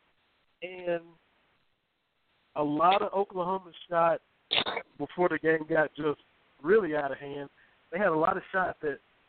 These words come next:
rattled around and rolled around and came out. Villanova was having the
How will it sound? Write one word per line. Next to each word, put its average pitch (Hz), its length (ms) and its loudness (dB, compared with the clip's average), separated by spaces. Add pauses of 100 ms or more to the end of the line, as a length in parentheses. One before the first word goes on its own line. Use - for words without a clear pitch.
(400)
rattled 165 600 2
around 175 480 -2
and 156 120 -8
rolled 180 260 -2
around 165 420 -2
and 147 80 -12 (120)
came 165 240 -2 (140)
out. 160 320 4 (1200)
Villanova 196 600 2
was 160 240 -8
having 170 240 -8
the 147 120 -10